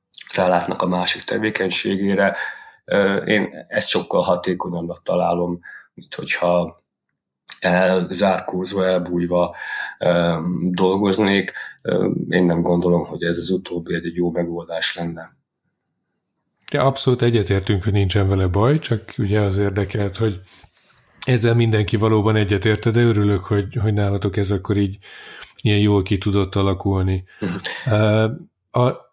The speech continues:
Speaker 2: amit szeretnék kérdezni ezzel kapcsolatban, hogy, ö, hogy ugye, mm, kvázi nem nulláról indultatok ti bele ebbe a karanténoktatási szituációba.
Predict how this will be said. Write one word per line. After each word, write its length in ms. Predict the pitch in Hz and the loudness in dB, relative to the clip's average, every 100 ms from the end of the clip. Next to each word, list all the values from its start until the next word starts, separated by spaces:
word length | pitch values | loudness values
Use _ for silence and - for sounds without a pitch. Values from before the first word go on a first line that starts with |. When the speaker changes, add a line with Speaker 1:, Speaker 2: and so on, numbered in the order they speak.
| _ - | _ -2
Speaker 2:
amit 400 | 170 170 127 - | 2 2 0 -4
szeretnék 720 | - - - 147 104 104 95 | -10 -4 0 2 0 -2 -4
kérdezni 540 | - 113 107 107 95 110 | -2 -2 0 0 0 0
ezzel 240 | 104 104 | 0 -2
kapcsolatban, 840 | 92 110 - 104 95 101 117 135 | -2 -4 -2 -4 -2 0 2 2
hogy, 340 | 113 117 117 113 | 2 2 2 2
ö, 220 | 117 113 107 _ _ _ _ _ _ _ _ - | 4 2 -2 _ _ _ _ _ _ _ _ 0
hogy 180 | 107 110 | 2 2
ugye, 300 | 113 117 117 | 4 4 4
mm, 840 | 117 131 170 87 196 151 139 139 127 | 0 -4 -10 -10 -6 -4 -2 -2 -4
kvázi 340 | - 120 127 | 0 2 4
nem 180 | 120 117 | 4 2
nulláról 640 | 113 110 110 101 95 90 92 | 4 4 4 4 2 0 0
indultatok 640 | 98 98 98 95 98 90 | 0 2 0 0 -2 -2
ti 120 | - | 0
bele 260 | 92 95 95 | 2 2 4
ebbe 520 | 92 87 92 92 92 - - - - - | 2 2 2 2 0 -6 -20 -20 -20 -4
a 480 | 90 92 92 95 92 92 135 - | 0 4 4 4 2 -2 -8 -4
karanténoktatási 1120 | 104 95 92 98 95 90 - 95 95 90 95 | 0 0 2 2 2 0 -2 0 0 0 -2
szituációba. 1200 | - 101 - 95 95 90 98 92 90 98 113 | -2 -2 2 2 2 0 0 0 2 2 2